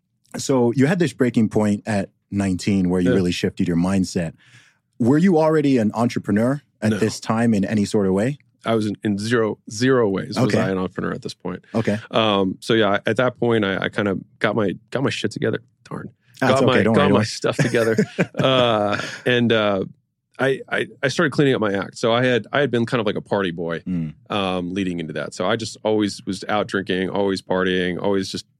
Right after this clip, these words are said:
Speaker 2: chasing after girls. Um, and then at that point, I was like, "I need to take life seriously 'cause this is, uh, my track is not good." And so, um, I kind of applied the same thing that I was doing in high school from an achievement perspective back in college. And then I did,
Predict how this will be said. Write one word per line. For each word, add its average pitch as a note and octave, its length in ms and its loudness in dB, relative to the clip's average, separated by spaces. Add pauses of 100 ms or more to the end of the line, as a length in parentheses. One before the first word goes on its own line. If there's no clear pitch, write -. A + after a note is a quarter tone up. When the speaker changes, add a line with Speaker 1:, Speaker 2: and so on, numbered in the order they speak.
(220)
Speaker 2:
chasing G2 320 -2
after F#2 220 -4
girls. F2+ 400 -6 (480)
Um, G2+ 540 0
and A2 160 0
then G#2+ 300 0
at A2+ 120 -4
that A#2 180 -2
point, G#2+ 260 0
I - 40 -2
was F#2+ 100 -6
like, - 80 -8
"I B2 60 -6
need B2 160 -2
to F2+ 60 -2
take - 340 -6
life D2 220 -8
seriously E2 440 -6
'cause E2 200 -12
this F#2+ 180 -8
is, F2 180 -8
uh, - 360 -8 (120)
my F2+ 120 -2
track G2 340 -4
is - 80 -10
not F2 220 -8
good." E2 280 -6 (500)
And G2+ 120 0
so, G2+ 340 2
um, F#2+ 420 -2 (360)
I G2 160 -2 (100)
kind A#2 140 0
of G#2 60 0
applied F#2+ 340 -2
the - 60 -10
same F#2+ 500 -4 (560)
thing A2+ 140 0
that G#2 100 0
I G#2 40 0
was F#2 120 -4
doing G2+ 200 0
in F#2 60 -4
high A2 140 0
school F#2 280 -4
from F#2+ 140 -10
an F#2 60 -2
achievement F#2+ 340 -2
perspective F#2 520 -6
back F#2 260 -4
in F#2 60 -4
college. F2+ 400 -4
And - 100 -8
then F#2+ 60 -4
I F#2+ 60 -2
did, F#2+ 200 -6